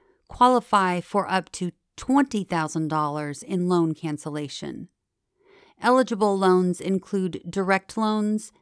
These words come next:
F F E L loans held by the department or subject to the collection by a guarantee agency, and Perkins loans held by the department.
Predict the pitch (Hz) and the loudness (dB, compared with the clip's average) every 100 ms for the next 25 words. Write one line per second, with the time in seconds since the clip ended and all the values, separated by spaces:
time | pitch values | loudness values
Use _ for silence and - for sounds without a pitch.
0 | _ - 208 190 196 185 - 214 214 214 | _ -2 0 0 -2 -2 -2 -6 -2 0
1 | 208 196 170 165 170 180 - - 202 185 | 0 2 0 0 -2 -4 -8 -8 -2 -2
2 | 165 180 175 170 185 - 190 151 165 175 | 0 0 0 -4 -8 -2 0 0 -2 -4
3 | - _ _ - 202 190 - 247 190 175 | -10 _ _ 0 0 0 0 -2 -2 -4
4 | 165 - - - 190 170 160 175 - 202 | -6 -8 -14 -6 -4 -4 -6 -8 -8 -4
5 | 262 277 - 160 156 156 _ _ - 180 | -4 -6 -8 -6 -6 -8 _ _ 0 2
6 | 165 160 147 180 160 170 202 185 170 - | 2 0 -2 -4 -4 0 2 2 0 -2
7 | 220 196 160 160 156 147 139 156 147 170 | -4 -4 -2 -4 -4 -6 -6 -8 -8 -10
8 | - _ _ _ - - - 202 196 196 | -14 _ _ _ -20 -20 -4 0 2 0
9 | - _ - 285 277 190 160 - 180 160 | -4 _ -4 -4 -2 -4 -4 -6 -4 -4
10 | 156 151 147 _ 190 170 156 160 156 143 | -4 -6 -10 _ -4 -4 -2 -4 -4 -6
11 | - 185 170 302 147 - - | -4 -2 -2 -4 -12 -16 -20